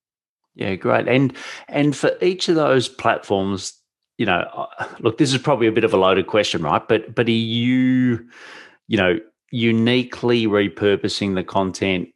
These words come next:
for the platform, or is it more, you know, some platforms get the, the, the change, but s-, others you just, you know, basically, uh, don't change it?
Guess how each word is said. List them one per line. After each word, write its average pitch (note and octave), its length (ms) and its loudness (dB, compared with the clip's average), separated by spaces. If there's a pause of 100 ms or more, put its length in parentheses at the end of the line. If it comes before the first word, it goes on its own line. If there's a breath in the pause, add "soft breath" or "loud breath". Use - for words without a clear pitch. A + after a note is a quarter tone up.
(120)
for - 720 -2
the A2+ 80 2
platform, D3 800 -2 (100)
or F#2+ 220 4
is F#2+ 180 0
it F#2 240 2
more, F#2+ 640 2
you G2 80 -4
know, F2+ 160 0 (180)
some A2 400 -2
platforms F#2+ 560 0 (240)
get A2 240 2 (420)
the, G2 520 0
the, G2 280 2
the F#2 220 -4 (160)
change, A#2+ 420 2
but G2 140 2
s-, - 220 -8
others F#2+ 360 0
you F#2 220 -4
just, F2 320 -2
you F2+ 60 -2
know, E2 160 -4 (760)
basically, E2 760 2
uh, D#2 100 2
don't E2 260 0
change C#2+ 280 -6
it? - 100 -20